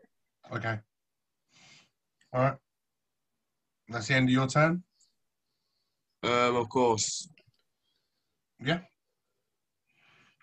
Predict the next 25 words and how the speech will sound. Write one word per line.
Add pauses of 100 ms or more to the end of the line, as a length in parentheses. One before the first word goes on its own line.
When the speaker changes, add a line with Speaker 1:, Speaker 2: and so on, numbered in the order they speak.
(160)
Speaker 2:
Yeah.
Speaker 1:
Cool. (1000)
All
right,
well,
that
will
bring
me
to
the (1000)
two
large
lizard
folk. (1600)
Who
are
going
to (720)
sprint (120)
as (100)
best (120)
they
can (1700)
up